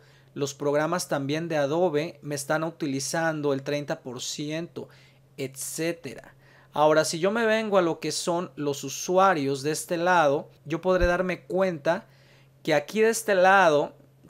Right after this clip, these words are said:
con esta cuenta que tenemos, estamos ocupando muchísimo espacio, en este caso en videos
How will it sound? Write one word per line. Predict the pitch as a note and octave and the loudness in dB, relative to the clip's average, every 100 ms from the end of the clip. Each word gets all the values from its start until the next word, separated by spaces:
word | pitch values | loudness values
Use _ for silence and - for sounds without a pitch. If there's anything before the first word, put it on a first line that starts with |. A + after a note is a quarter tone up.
| - | -4
con | D3 | -2
esta | D#3 - F3+ | 0 -2 -2
cuenta | E3+ E3 F3+ | -2 -2 -4
que | E3+ | -4
tenemos, | D3+ D3 D#3 E3+ F#3 - | -2 0 0 -2 -4 -6
estamos | D3+ - D#3 E3+ | -6 -4 -4 -4
ocupando | E3+ D3+ C#3 D#3 D3+ D#3 E3+ - | -6 -10 -6 -4 -4 -2 -4 -4
muchísimo | D3 C#3 F3+ F3 G3 D#3 | -8 -8 -8 -6 -4 -4
espacio, | C#3 - F3 F#3+ - D#3 E3+ - _ - _ - | -6 -2 0 0 -2 -6 -6 -12 _ -20 _ -10
en | D3+ | -6
este | D3+ - E3 | -6 -6 -2
caso | D#3+ D3+ D3+ F3 - | 0 0 0 -4 -6
en | D3 | -10
videos | C3+ C3+ D3+ F#3+ D3+ C#3+ A2 - - | -6 -2 2 4 2 0 -6 -12 -12